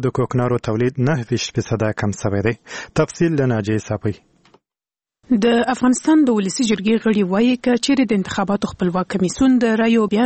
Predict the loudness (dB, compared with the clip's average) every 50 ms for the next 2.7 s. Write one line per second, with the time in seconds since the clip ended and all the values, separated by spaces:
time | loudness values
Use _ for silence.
0 | 0 0 2 2 2 4 2 2 2 0 -2 -4 -4 -4 -4 -2 -2 0 0 -2
1 | -2 -4 -4 -4 -4 -4 -2 0 0 0 0 0 0 0 0 0 0 -2 -2 -2
2 | -2 0 0 0 0 2 2 4 4 4 2 0 0 -2